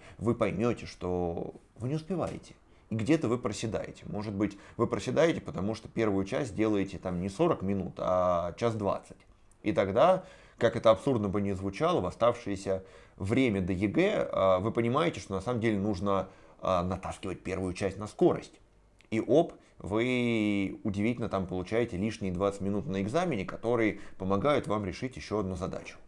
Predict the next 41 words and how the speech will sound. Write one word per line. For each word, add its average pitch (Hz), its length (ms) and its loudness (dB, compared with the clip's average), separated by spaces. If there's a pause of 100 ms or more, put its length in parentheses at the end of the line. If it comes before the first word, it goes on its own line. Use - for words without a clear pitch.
(640)
Ну, 113 100 -4
то 127 120 4
есть, 117 200 0
э, 107 180 2
порешать 117 500 0
вариант 110 460 0
на 110 120 -2
скорость, 156 580 -2
это 104 200 -6
прямо 95 360 -2
круто. 98 460 -6
Дальше. 110 440 2 (400)
Не 147 360 4 (160)
засиживаться 110 720 -2
над 101 160 -4
задачами. - 600 -4 (480)
У 101 80 -4
нас 127 200 2
выходило 135 460 2
видео 139 440 2
про 107 580 6
мое 107 280 2
егэ, 120 360 2
которое 110 480 0
пошло 104 600 0
не 98 200 -4
по 104 120 0
плану. - 440 -4 (340)
И 113 100 0
там, 165 300 4
соответственно, 113 480 -2
я 107 140 4
как 107 120 -8
раз 123 280 4
рассказывал, 104 560 0
как 92 220 -4
я 98 160 2
с - 60 -8
задачей 90 440 0
сидел, 90 600 -2
э, 85 440 0